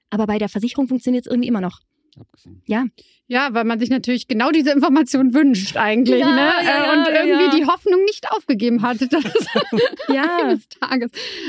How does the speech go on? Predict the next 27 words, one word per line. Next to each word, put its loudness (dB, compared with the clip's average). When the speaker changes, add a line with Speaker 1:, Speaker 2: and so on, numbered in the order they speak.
Speaker 3:
Ähm, 2
aber -2
ist -8
das -2
nur 2
ein 2
Vorteil, -2
dass -2
es, -4
ähm, 0
vor -6
allem 0
jüngere 2
Kunden 2
anzieht 0
oder 0
in-, -2
ist -4
inzwischen 0
sowieso 0
auch -4
jeder 0
auf -8
Social -4
Media -2
und, -4
ähm, -4